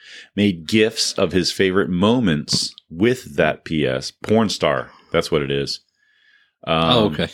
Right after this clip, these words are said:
Speaker 2: Gotcha.
Speaker 1: so he's made a fucking website <laughs> to his favorite porn star.
Speaker 2: Yeah.
Speaker 1: And gifs with his favorite porn star. He can tell you what scene, what outfit, what look is happening in each video and exactly what second. And,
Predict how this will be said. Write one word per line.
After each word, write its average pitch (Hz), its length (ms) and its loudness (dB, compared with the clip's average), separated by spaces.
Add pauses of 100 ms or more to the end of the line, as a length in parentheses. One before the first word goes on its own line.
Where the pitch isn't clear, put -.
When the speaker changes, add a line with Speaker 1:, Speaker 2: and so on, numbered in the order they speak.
(180)
Speaker 2:
Gotcha. - 260 -4
Speaker 1:
so 95 140 0
he's 120 160 0
made 123 160 2
a 107 40 2
fucking 110 340 0
website 98 500 0
<laughs> - 120 -10
to - 80 0
his 104 140 2
favorite 104 440 -2
porn 104 260 2
star. - 400 -4
Speaker 2:
Yeah. 80 300 -2 (580)
Speaker 1:
And 92 240 0
gifs 104 340 0
with 87 120 0
his 80 120 -4
favorite 78 280 0
porn 78 220 -8
star. 73 200 -4
He 92 140 0
can 87 180 -2
tell 104 300 2
you 90 160 2
what 98 300 0
scene, 95 360 0
what 90 240 0
outfit, 85 540 0
what 85 280 0
look 90 340 0
is 82 160 -2
happening 82 480 0
in 76 160 -4
each 98 300 -2
video 76 380 0
and 71 120 -2
exactly 85 580 0
what 73 380 -2
second. 85 640 -2
And, 76 320 -4